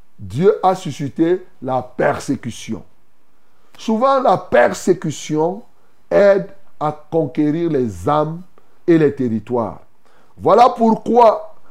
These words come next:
la première chose que je veux que tu comprennes ce matin, pour être efficace dans la conquête des territoires et des âmes, il faut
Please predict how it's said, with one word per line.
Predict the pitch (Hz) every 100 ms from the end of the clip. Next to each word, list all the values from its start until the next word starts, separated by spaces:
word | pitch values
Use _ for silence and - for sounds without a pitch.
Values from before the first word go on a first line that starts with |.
| -
la | 110 113
première | 175 190 214 220
chose | 220 214 -
que | 220
je | 175
veux | 175 196
que | 202
tu | 160 175
comprennes | - 170 147 170 180
ce | 156 156
matin, | 151 135 - 147 165 - - - - -
pour | 190 226 226
être | 220 208 - -
efficace | 196 180 170 156 190 185
dans | 175
la | 175 160
conquête | 156 143 - 170 147 - 107 87 - - - -
des | 135 143
territoires | 156 147 135 123 139 151 185 214 - - - -
et | 165
des | 156 139 95 85
âmes, | 147 156 180 - - - - - -
il | 180 170 156
faut | - - 220 247 247